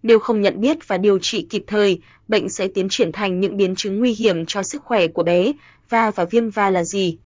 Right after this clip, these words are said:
Va là từ viết tắt tiếng Pháp Vegetations Adenoids để chỉ tổ chức bao gồm nhiều tế bào bạch cầu,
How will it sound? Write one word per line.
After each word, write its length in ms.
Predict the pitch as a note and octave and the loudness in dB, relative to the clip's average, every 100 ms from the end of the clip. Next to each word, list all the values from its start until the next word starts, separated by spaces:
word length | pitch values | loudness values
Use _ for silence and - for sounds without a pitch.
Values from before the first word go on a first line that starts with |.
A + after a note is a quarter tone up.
| _ | _
Va 200 | - A3+ | 2 4
là 140 | A#3 F#3 | 6 2
từ 100 | G3 | -2
viết 180 | F3+ C#4 D4 | 0 0 0
tắt 120 | - - | -8 -2
tiếng 160 | F#3+ | -2
Pháp 320 | F3+ C4+ D4 | 0 -2 -2
Vegetations 920 | - G3+ G#3 G3 A3 G#3+ G#3+ F#3+ F3+ - | -2 -2 -2 -2 -2 0 -2 -4 -6 -4
Adenoids 640 | G#3 G3+ G3+ G#3 G#3 - - _ | -2 -2 0 0 -2 -6 -16 _
để 200 | A3+ G#3 F#3 | 4 4 2
chỉ 200 | A#3 F3+ | -4 -4
tổ 260 | G3+ F3+ | 0 0
chức 180 | E3+ D4 - | 0 -6 -2
bao 220 | A#3 A3+ | 2 2
gồm 320 | A3 G#3+ F#3 | 4 2 2
nhiều 140 | F#3+ F#3+ | 0 0
tế 260 | F#3 G3 | 2 0
bào 180 | G#3+ A#3+ | 2 0
bạch 220 | F3 E3+ | 0 -4
cầu, 320 | - G3+ F3+ | 2 2 2